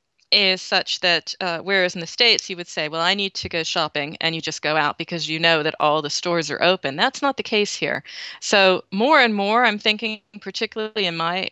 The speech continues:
in my market of Germany, I would love to see some sort of app that will give me an idea of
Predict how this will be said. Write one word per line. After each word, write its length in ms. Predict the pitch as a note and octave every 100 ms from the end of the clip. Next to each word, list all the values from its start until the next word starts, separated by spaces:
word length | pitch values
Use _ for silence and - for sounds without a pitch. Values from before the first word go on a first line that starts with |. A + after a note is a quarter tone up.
| -
in 140 | F3+
my 180 | F3 F3+
market 380 | F#3 F#3 G3+ A3
of 140 | F3
Germany, 460 | - E3+ F3+ G3 G3+
I 140 | - F3
would 160 | F#3
love 240 | E3 F3 G3
to 120 | A3+
see 440 | - G#3 G3 F#3+ - - - -
some 260 | - A3+
sort 280 | B3+ - A#3+
of 100 | G#3 -
app 360 | F3+ E3 - -
that 180 | -
will 100 | F#3
give 240 | F3 G#3 G3+
me 140 | G#3
an 60 | F#3+
idea 460 | F3 E3+ F#3 F3
of 80 | D3+